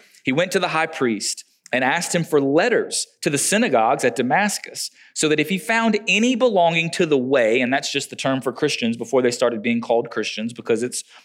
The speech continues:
a way of life, following Jesus together in community. So that if he found any belonging to the way, men or women, he might bring them bound to Jerusalem. So remember earlier, it said that the, the Christians, the early Christians, scattered because of persecution,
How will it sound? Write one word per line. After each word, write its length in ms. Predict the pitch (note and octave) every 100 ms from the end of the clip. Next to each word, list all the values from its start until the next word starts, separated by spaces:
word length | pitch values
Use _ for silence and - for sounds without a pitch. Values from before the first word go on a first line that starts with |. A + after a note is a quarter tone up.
| -
a 120 | C#3+
way 500 | B2 D3 D3 B2+ C#3+
of 180 | C#3 C#3
life, 360 | G3 A2+ - -
following 340 | C3 C#3 C3+
Jesus 280 | B2+ B2+ C3
together 420 | - A#2+ A#2 A#2+
in 180 | A#2 A2+
community. 580 | A#2+ A#2 A#2 G2+ F#2+ B2+ - - _ _ _ _ _ _ _ _ -
So 120 | D3
that 100 | D#3
if 60 | D#3+
he 100 | F3+
found 380 | - F#3 E3 - A#3
any 500 | A#3 E3+ E3 G3+ - _
belonging 540 | C3+ C#3 D3+ F#3+ A#3 A3+
to 120 | B3
the 80 | A3+
way, 360 | F3+ A#2 C3 - -
men 400 | C#3 G3 A#3 A#3 A#3
or 480 | G#3+ A#3 A#3+ A#3+ A#3
women, 560 | G3+ A3+ E3+ A#2 A2+ D3 _ _ -
he 160 | G#3+
might 380 | G#3 G#3 G#3+ D3+
bring 320 | D#3+ F3 E3+
them 280 | D3+ D3 B2
bound 760 | E3 F#3 C3 A#2+ C3+ E3+ G3 - _ _ _ -
to 100 | D3
Jerusalem. 800 | C#3 C3 B2+ - G#2 F#2+ - - _ _ _
So 120 | - C3+
remember 300 | C#3 F#3 F#3
earlier, 380 | G#3+ G#3+ C#3+
it 80 | C#3
said 160 | C#3+ C3+
that 120 | B2
the, 140 | A#2+ -
the 140 | C3
Christians, 520 | - G3 - C3 A#2+
the 100 | C3
early 180 | D3 E3
Christians, 460 | D#3+ F3 C3 A#2 -
scattered 600 | - G3+ G#3+ A#2+ D3+ -
because 260 | C#3+ D3+ C3+
of 80 |
persecution, 800 | - D3+ - - F#3+ F3 - -